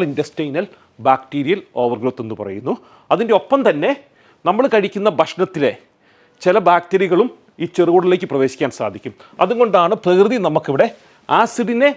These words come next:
വെച്ച് തന്നിരിക്കുന്നത്. നമ്മുടെ stomach-ിൻ്റെ പി എച്ച് വൺ to ത്രീ, അതായത് വെള്ളത്തിൻ്റെ പി എച്ച് ഏഴാണെങ്കിൽ നമ്മുടെ ആമാശയത്തിലെ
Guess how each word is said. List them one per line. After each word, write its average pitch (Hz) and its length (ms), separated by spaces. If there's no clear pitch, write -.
വെച്ച് 139 240
തന്നിരിക്കുന്നത്. 107 500
നമ്മുടെ 165 240
stomach-ിൻ്റെ 185 540
പി 156 80
എച്ച് 254 200
വൺ 165 100
to 254 80
ത്രീ, 147 140
അതായത് 202 360
വെള്ളത്തിൻ്റെ 220 520
പി 196 100
എച്ച് 240 240
ഏഴാണെങ്കിൽ 131 800
നമ്മുടെ 165 200
ആമാശയത്തിലെ 202 720